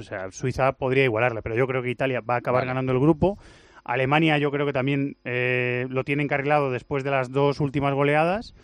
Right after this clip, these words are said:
Speaker 1: Bélgica ha ganado por la mínima cero uno en Bielorrusia. Ya lo has dicho tú, Hazard ha jugado la última media hora solamente.
Speaker 2: Pero esto, eh, ¿por qué no es titular Hazard con Bélgica?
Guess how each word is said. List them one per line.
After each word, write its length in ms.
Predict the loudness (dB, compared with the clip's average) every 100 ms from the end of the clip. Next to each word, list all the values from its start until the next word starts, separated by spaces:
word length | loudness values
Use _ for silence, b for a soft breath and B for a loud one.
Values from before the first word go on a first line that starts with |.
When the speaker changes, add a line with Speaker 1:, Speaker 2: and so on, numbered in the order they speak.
| b b b 2
Speaker 1:
Bélgica 360 | 4 4 0
ha 40 | 2
ganado 300 | 2 2 2
por 160 | 2
la 80 | 2
mínima 340 | 2 2 2 0
cero 280 | 0 2
uno 160 | 2 2
en 80 | 2
Bielorrusia. 580 | 2 0 -2 0 -2 -2
Ya 100 | -4
lo 80 | -2
has 60 | -2
dicho 180 | -6
tú, 160 | -10 -10
Hazard 280 | -8 -6 -4
ha 40 |
jugado 300 | 0 2 2
la 140 | 2 -2
última 260 | -2 -4
media 260 | -4 -2 -2
hora 140 | -2
solamente. 560 | -4 -6 -4 -4 -6 -12 -14 B B
Speaker 2:
Pero 140 | -8
esto, 240 | -6 -8 -6
eh, 140 | -6 -6
¿por 160 | -8
qué 100 | -6
no 140 | -6 -6
es 80 |
titular 280 | -8 -8 -8 -8
Hazard 180 | -12 -12
con 120 | -12
Bélgica? 420 | -12 -16 -18 -20